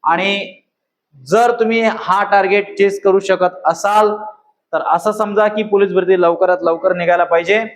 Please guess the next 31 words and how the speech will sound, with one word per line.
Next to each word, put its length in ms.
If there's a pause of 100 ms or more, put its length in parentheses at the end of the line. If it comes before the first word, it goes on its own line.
(400)
आणि 180
जर 320
तुम्ही 220
इथपर्यंत 400
गेला 380
नसाल 540 (360)
तर 80
अजून 320
वेळ 280
गेलेली 340
नाहीये, 360 (560)
तयारीला 420
लागा, 360 (280)
हा 200
टार्गेट 560
चेस 240
करण्याचा 400
प्रयत्न 560
करा. 220 (560)
बाकी 220
व्हिडिओ 220
कसा 260
वाटला 460 (880)
ते 60
नक्कीच 340
कमेंट 220
बॉक्स 200
मध्ये 200
कळवा. 540 (320)
आवडला 280
असेल 320